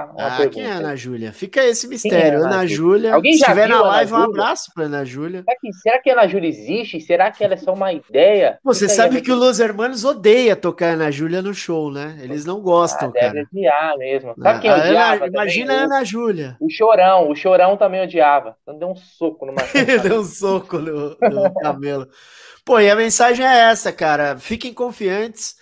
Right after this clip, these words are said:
Speaker 2: se respeitem, como o Digones falou. O Palmeiras tá num outro momento. Isso não significa que a gente tem que fazer aquilo que a gente vê os outros fazendo, mas a nossa realidade é essa. A gente disputa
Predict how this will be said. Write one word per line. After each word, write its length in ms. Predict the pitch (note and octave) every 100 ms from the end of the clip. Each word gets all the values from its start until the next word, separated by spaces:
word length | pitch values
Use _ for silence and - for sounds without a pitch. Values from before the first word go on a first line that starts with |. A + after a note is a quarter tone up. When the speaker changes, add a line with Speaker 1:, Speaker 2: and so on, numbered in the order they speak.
| _ _
Speaker 2:
se 180 | - B3
respeitem, 680 | B3 A#3+ - G3+ A#3+ A#3 G3+
como 220 | G#3+ G#3
o 40 |
Digones 360 | F3 E3+ F#3 F3+
falou. 360 | E3+ D#3 E3+
O 40 | F#3+
Palmeiras 380 | F#3+ F3+ G3+ G3+
tá 100 | G3
num 140 | F#3
outro 260 | G3 G3+ G3+
momento. 680 | F#3 D#3+ D#3+ F#3 F#3+ G#3+ G#3+ _ - _
Isso 220 | F#3 -
não 100 | A#3
significa 640 | A3 A#3 G3+ G3+ - A3+ A3
que 120 | G3
a 20 |
gente 240 | F3 F#3+ -
tem 140 | G#3
que 80 | -
fazer 500 | G3+ F3 D3 F3+ F3+
aquilo 340 | E3+ F#3+ F#3+
que 80 | F#3+
a 40 |
gente 260 | E3+ F#3 -
vê 140 | D#3
os 160 | F3 D#3
outros 180 | E3 -
fazendo, 640 | D#3+ C#3+ D3+ F3+ G#3+ A3+ _ - - _
mas 220 | G3 F#3+
a 80 | G#3
nossa 240 | A3 A#3
realidade 580 | A3+ G#3+ F#3 F#3 G#3+ D4
é 220 | C4 G#3
essa. 220 | G#3+ E3
A 20 |
gente 240 | C#3 E3+ F3+
disputa 640 | - - G3+ F#3+ G3 D#3+